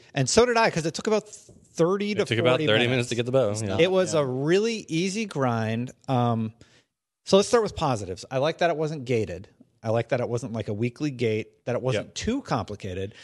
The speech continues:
Speaker 3: Mm.
Speaker 1: I didn't feel, <laughs> I don't know, it was too easy.
Speaker 2: Um, and yeah, it, I mean, like, it was, because you do that, you do the reprise of the strike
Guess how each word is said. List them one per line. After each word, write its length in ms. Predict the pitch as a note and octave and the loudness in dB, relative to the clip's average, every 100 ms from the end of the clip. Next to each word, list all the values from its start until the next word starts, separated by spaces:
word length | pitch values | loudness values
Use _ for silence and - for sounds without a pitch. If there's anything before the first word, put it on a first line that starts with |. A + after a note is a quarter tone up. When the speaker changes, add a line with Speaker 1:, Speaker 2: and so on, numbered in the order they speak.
| - | -16
Speaker 3:
Mm. 140 | A#2 A2 | -12 0
Speaker 1:
I 240 | D3+ D3+ - _ _ _ | 2 2 -2 _ _ _
didn't 300 | - G#3+ C4+ - - | -4 -2 -2 -8 -12
feel, 680 | F#3 G3+ A#3+ A3 F#3+ D3 C3+ _ _ _ | -4 2 2 2 0 -4 -8 _ _ _
<laughs> 240 | _ - D#3+ - - - - - _ _ _ _ _ _ _ _ | _ -4 -4 -4 -8 -18 -20 -20 _ _ _ _ _ _ _ _
I 60 | F#3 | 0
don't 120 | G#3 | 4
know, 240 | A#3+ D#3 C#3+ | 4 4 2
it 80 | D3+ | 0
was 140 | D3 | 2
too 220 | - G3 | 4 4
easy. 380 | B3 A3+ F#2 - _ _ _ _ _ | 2 -2 -6 -14 _ _ _ _ _
Speaker 2:
Um, 380 | C3+ C#3 B2 A2+ | 0 2 2 -2
and 140 | C3 A#2 _ _ _ - | -6 -10 _ _ _ 0
yeah, 200 | A#2+ A#2 | 2 4
it, 300 | A2+ A2+ B2 | 4 2 2
I 40 | |
mean, 280 | A2 G#2+ G2 | 2 0 2
like, 300 | G#2 G2 - | 2 0 -4
it 120 | D3 C#3 | 0 2
was, 280 | G3 G2 | 2 0
because 300 | F#2 G#2 G#2 | -4 -2 0
you 60 | G2+ | 0
do 120 | A2 | 2
that, 180 | A2 A2 | 4 4
you 80 | G#2+ | 2
do 80 | A2+ | 2
the 120 | G2+ | 2
reprise 460 | G#2+ G#2+ G#2 F#2 | 0 0 0 0
of 100 | F#2 | -2
the 120 | F2+ F2+ | -4 -6
strike 380 | - G2 F#2 | -2 -2 -2